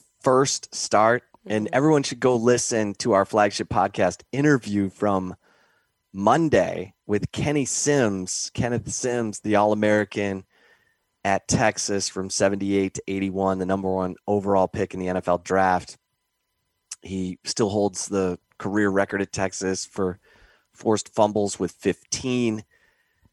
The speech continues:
Speaker 1: and, you know, played with Steve McMichael at Texas. Then they met up in a Super Bowl in nineteen eighty-five when Kenny was with the Patriots and McMichael with those vaunted Chicago Bears.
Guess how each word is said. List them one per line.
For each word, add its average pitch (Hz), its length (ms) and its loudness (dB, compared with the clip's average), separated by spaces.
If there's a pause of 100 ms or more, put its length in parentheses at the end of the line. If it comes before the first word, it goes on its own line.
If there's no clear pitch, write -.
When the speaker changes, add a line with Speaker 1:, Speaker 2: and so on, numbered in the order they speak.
(340)
Speaker 1:
and, 98 320 0
you 90 60 -12 (840)
know, 85 80 -12
played 127 320 -2
with 110 120 0
Steve 117 280 -4
McMichael 107 840 -2
at 104 180 -8
Texas. 107 600 -2
Then 101 240 -4
they 110 260 2
met 104 240 2
up 104 160 2
in 104 60 -2
a 101 80 -2
Super 117 360 -2
Bowl 104 420 4
in 101 220 -6
nineteen 104 400 -8
eighty-five 98 600 0
when 98 320 -6 (240)
Kenny 98 400 -4
was 95 240 -12
with 95 140 -6
the - 80 -16
Patriots 95 680 -4
and 90 240 -8
McMichael 92 540 -4
with 87 280 -6 (240)
those 78 180 -8
vaunted 80 460 -6 (100)
Chicago 80 540 -6
Bears. 78 400 -6